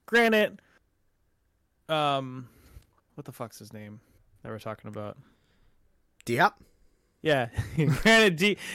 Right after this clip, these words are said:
Speaker 1: granted, D-Hop's a really good receiver, but, like,
Speaker 2: Yeah.
Speaker 1: he hims-, he himself is not gonna be able to turn that entire
Speaker 2: No.
Speaker 1: franchise around like
Speaker 2: No.
Speaker 1: that.
Speaker 2: And speaking of that franchise, um, there's now speculations that the Bills would be the best landing spot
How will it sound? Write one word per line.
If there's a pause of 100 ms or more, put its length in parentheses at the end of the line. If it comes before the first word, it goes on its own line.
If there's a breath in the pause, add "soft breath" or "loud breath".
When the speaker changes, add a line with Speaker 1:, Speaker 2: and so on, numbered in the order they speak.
(140 loud breath)
Speaker 1:
granted,
D-Hop's
a
really
good
receiver,
but,
like, (420)
Speaker 2:
Yeah.
Speaker 1:
he
hims-,
he
himself
is
not
gonna
be
able
to
turn
that (200)
entire
Speaker 2:
No. (520 loud breath)
Speaker 1:
franchise
around
like
Speaker 2:
No.
Speaker 1:
that. (140)
Speaker 2:
And
speaking
of
that
franchise,
um, (400)
there's
now
speculations
that
the
Bills
would
be
the
best
landing
spot